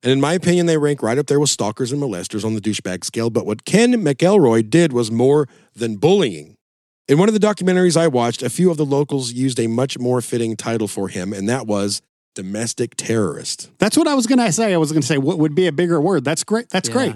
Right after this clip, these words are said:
Speaker 1: It's the perfect name.
Speaker 2: Domestic terrorism.
Speaker 3: So,
Speaker 1: Yes.
Speaker 3: were these documentaries on YouTube or s-, other things as well?
Speaker 1: The best one was a five or six part series done by, I think, the Sundance Network or channel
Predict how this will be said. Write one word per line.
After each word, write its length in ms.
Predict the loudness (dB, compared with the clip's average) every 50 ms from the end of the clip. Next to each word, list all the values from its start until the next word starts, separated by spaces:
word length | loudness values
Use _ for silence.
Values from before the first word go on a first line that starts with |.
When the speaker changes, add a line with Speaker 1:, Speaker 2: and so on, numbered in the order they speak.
| -6 -4
Speaker 1:
It's 200 | -2 -2 -2 -4
the 180 | -6 -6 -6 -6
perfect 560 | -6 -8 -6 -4 -4 -4 -4 -6 -8 _ -10 -18 _ -6
name. 160 | -4 -4 -2
Speaker 2:
Domestic 500 | -2 -2 -2 -2 -2 -2 -4 -6 -8 -8
terrorism. 420 | -4 -2 -2 -2 0 -2 -2 0 0
Speaker 3:
So, 120 | 2 2
Speaker 1:
Yes. 400 | 2 0 -2 -4 -10 -16 -18 -20 _ _ _ _ _ -4
Speaker 3:
were 140 | -2 0 0
these 220 | 2 2 0 0
documentaries 720 | 0 -2 -2 -4 -4 -6 -6 -4 -4 -4 -4 -4 -4 -4
on 280 | -4 -6 -6 -8 -8 -6
YouTube 760 | -6 -6 -6 -6 -4 -4 -2 0 0 0 0 0 -2 -4 -6
or 420 | -6 -6 -4 -4 -4 -4 -6 -6
s-, 200 | -10 -12 -12 -10
other 480 | -8 -6 -6 -4 -4 -6 -6 -8 -10 -12 _ -12
things 280 | -12 -10 -10 -10 -12
as 120 | -12 -12 -12
well? 320 | -12 -12 -12 -14 -16 _ _ -4
Speaker 1:
The 100 | -2 -2
best 380 | -2 0 0 0 0 0 -2 -2
one 420 | 0 0 0 2 2 2 2 2
was 260 | 2 0 0 -2 -4 -4
a 320 | -4 -4 -2 -2 -2 -4 -6 -8 _ _ _ _ _ -20
five 720 | -20 -20 -18 -12 -8 -6 -4 -4 -4 -4 -2 -2 -2 -2
or 60 | -2 -2
six 340 | -2 -2 -2 -4 -4 -6
part 380 | -6 -4 -2 0 0 -2 -2 -4
series 680 | -8 -6 -4 -2 0 0 0 0 0 -2 -4 -4 -8 -10 -12 _ -20 -20 _ _ _ _ _ _ _ -6
done 260 | -2 0 0 0 0
by, 320 | -2 -2 -2 -2 -2 -4 -4
I 80 | -4 -4
think, 200 | -4 -4 -4 -4
the 60 | -4
Sundance 920 | -4 -2 -2 -2 0 0 0 0 0 0 0 0 -2 -4 -6 -8 -10 -10 _ -4
Network 600 | -2 0 0 0 -2 0 0 0 0 -2 -6 -12 -10
or 120 | -8 -6 -4
channel 480 | -2 -2 -2 0 0 0 0 -2 -4